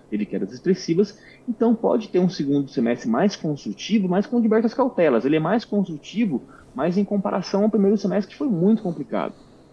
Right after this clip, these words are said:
Então a gente vê que o preço da arroba chegou nesse nível de duzentos e cinquenta e tal, e não consegue romper muita barreira disso, né?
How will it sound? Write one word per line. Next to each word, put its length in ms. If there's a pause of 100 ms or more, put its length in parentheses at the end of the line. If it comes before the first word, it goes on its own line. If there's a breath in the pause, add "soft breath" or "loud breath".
Então 320
a 40
gente 140
vê 80
que 100
o 20
preço 240
da 60
arroba 280
chegou 320
nesse 260
nível 240
de 100
duzentos 360
e 80
cinquenta 520
e 40
tal, 240
e 20
não 100
consegue 500
romper 280
muita 200
barreira 320
disso, 400
né? 140